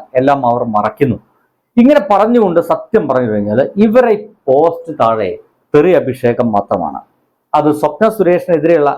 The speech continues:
തെറി അഭിഷേകമല്ല വന്നിരിക്കുന്നത്. ഹാ, രേണു സുധി എന്ന് പറയുന്ന ഈ ഒരു പെൺകുട്ടിയുടെ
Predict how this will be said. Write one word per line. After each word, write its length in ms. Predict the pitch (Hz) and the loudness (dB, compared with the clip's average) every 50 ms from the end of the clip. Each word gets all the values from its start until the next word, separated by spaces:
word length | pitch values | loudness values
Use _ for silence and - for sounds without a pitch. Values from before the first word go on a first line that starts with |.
| - - - | -6 -4 0
തെറി 100 | 127 135 135 | 0 0 2
അഭിഷേകമല്ല 600 | 131 135 135 - 143 143 139 120 95 95 117 131 95 - - - _ _ _ _ _ - | 0 -2 0 0 0 0 0 -2 -2 -2 -2 -2 -2 -2 -4 -12 _ _ _ _ _ -2
വന്നിരിക്കുന്നത്. 640 | 120 120 139 139 127 120 123 110 104 104 123 190 247 247 - - - _ _ _ _ _ _ _ _ _ _ _ _ _ _ _ _ _ _ _ - | -2 0 2 0 0 0 -2 -2 -2 0 2 0 0 0 -4 -10 -20 _ _ _ _ _ _ _ _ _ _ _ _ _ _ _ _ _ _ _ 2
ഹാ, 100 | 214 220 214 208 202 180 147 127 - - - _ _ _ _ _ _ _ _ _ _ _ _ 160 | 2 4 4 2 0 -2 -4 -8 -14 -18 -20 _ _ _ _ _ _ _ _ _ _ _ _ 0
രേണു 260 | 165 175 180 180 180 | 2 2 2 0 -2
സുധി 240 | 165 - 165 151 151 | -4 -4 -2 0 0
എന്ന് 160 | 156 143 143 131 127 | 2 2 2 0 0
പറയുന്ന 320 | 123 123 123 123 120 120 120 - - | 0 0 0 0 0 -2 -4 -6 -4
ഈ 80 | 135 131 127 | 0 2 2
ഒരു 140 | 127 120 120 117 - _ - | 2 2 0 -2 -4 _ -4
പെൺകുട്ടിയുടെ 640 | 120 123 123 123 127 120 123 117 113 113 110 107 | -2 0 0 0 -2 -2 -2 -2 0 0 0 0